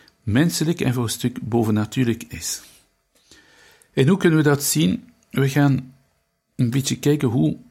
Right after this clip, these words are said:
en wat de oorsprong is van de kerk, hoe ze gesticht is geweest en hoe ze ook een zending heeft gekregen van God.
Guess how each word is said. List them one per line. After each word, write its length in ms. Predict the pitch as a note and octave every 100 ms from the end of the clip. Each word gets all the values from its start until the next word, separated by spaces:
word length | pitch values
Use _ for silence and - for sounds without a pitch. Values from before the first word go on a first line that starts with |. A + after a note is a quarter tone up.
| _ _
en 160 | - A2
wat 160 | C#3+ C#3+
de 140 | -
oorsprong 520 | A#2+ G#2 - D3+ D#3+
is 120 | D#3
van 140 | E3 D3
de 100 | C#3+
kerk, 340 | - D3+ - _ _ _
hoe 220 | - B2
ze 100 | B2
gesticht 540 | - A2 - F#3+ - D3
is 160 | -
geweest 440 | - A2+ B2+ C3+ -
en 200 | B2+ A#2+
hoe 320 | G#2+ C3+ D3 - - _ -
ze 240 | - -
ook 140 | C3
een 140 | C3 F#2
zending 440 | - C#3+ B2+ A2+
heeft 200 | A2 A2+
gekregen 420 | A2+ - A#2 G#2
van 180 | G#2+ G2+
God. 380 | - - -